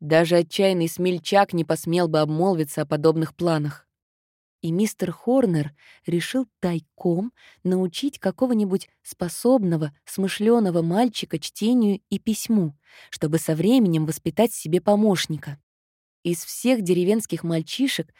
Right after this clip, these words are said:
самым подходящим для этой цели показался ему сын Джоба Грексона, хотя из всех он был самый грязный и оборванный. Однако именно на него пал выбор мистера Хорнера.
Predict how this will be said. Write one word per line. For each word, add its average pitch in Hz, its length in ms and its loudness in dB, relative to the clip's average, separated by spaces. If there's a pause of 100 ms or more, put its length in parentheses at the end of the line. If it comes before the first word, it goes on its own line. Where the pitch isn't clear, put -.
(180)
самым 226 480 2
подходящим 180 680 0
для 180 180 2
этой 165 200 -2
цели 220 480 2 (320)
показался 175 600 0
ему 175 200 -2
сын 226 440 -4 (160)
Джоба 175 340 0
Грексона, 165 600 -2 (460)
хотя 170 280 -2
из 175 120 -2
всех - 500 -2 (200)
он 165 180 2
был 156 140 2
самый 175 400 0
грязный 160 600 0 (120)
и 170 100 0
оборванный. 170 840 0 (760)
Однако 202 1000 2 (320)
именно 202 520 2
на 180 100 0
него 170 580 2 (320)
пал 202 300 2
выбор 180 420 0
мистера 156 420 -4
Хорнера. 151 640 -2